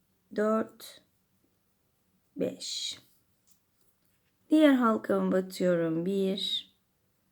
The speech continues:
iki, üç,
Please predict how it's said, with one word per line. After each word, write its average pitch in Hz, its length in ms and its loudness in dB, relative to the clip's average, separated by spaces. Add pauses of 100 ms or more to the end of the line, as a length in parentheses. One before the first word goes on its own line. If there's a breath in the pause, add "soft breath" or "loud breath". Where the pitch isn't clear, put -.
(1300)
iki, 202 600 -8 (1700)
üç, - 640 -6